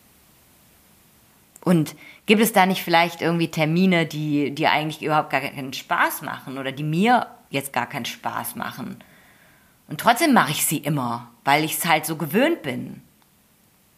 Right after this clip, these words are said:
Ja, und du siehst, wo dich diese Fragen hinführen. Ne? Ja, oder du hast so, ähm, häufige Verabredungen mit Freundinnen.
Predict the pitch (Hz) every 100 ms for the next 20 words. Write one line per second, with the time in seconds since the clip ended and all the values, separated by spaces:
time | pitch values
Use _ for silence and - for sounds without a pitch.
0 | _ _ _ _ _ _ _ _ _ 190
1 | 208 180 160 156 247 330 254 233 - 226
2 | 220 226 180 170 175 190 285 277 - 139
3 | 123 120 123 127 _ _ _ _ _ _
4 | _ _ _ 156 151 185 247 - - _
5 | _ _ _ _ _ _ _ _ _ _
6 | _ _ - - - - - 208 247 214
7 | 185 196 196 190 214 208 202 196 190 190
8 | - 185 185 180 - 185 202 214 214 190
9 | 196 - 208 - - 208 208 202 202 190
10 | 190 190 190 - - - 185 175 - 202
11 | 233 240 220 220 214 214 208 208